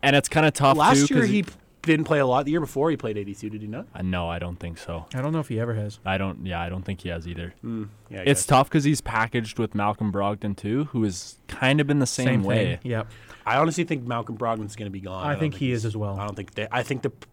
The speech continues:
Speaker 2: Trailblazers are trying to move him.
Speaker 1: I think they'll keep him because, like, Drew, I think the whole point of bringing in Drew was not, maybe not the whole point, but it was kinda, like, to mentor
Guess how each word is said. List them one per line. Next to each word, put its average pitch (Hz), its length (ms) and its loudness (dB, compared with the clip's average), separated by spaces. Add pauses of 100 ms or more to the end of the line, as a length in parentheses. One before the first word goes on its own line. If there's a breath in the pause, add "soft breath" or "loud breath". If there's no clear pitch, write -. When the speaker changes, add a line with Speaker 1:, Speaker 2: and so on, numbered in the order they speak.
Speaker 2:
Trailblazers 104 400 -4
are 92 80 -10
trying 92 180 -10
to 87 60 -12
move 90 200 -12
him. - 220 -16
Speaker 1:
I 165 140 0
think 226 320 0
they'll 220 200 6
keep 175 340 0
him 120 240 4
because, 120 360 0
like, 117 300 -2
Drew, 131 360 2 (160)
I 131 120 2
think 185 380 -4 (580 soft breath)
the 127 80 0
whole 143 160 2
point 147 240 2
of 120 60 2
bringing 123 240 2
in 110 140 0
Drew 110 340 0
was 139 240 4
not, 120 240 0
maybe 113 160 0
not 104 160 -2
the 92 60 -8
whole 120 180 2
point, 95 320 -4
but 113 100 -2
it 113 60 2
was 107 140 0
kinda, 113 200 -2
like, 98 200 -2
to 95 140 -6
mentor 107 840 -2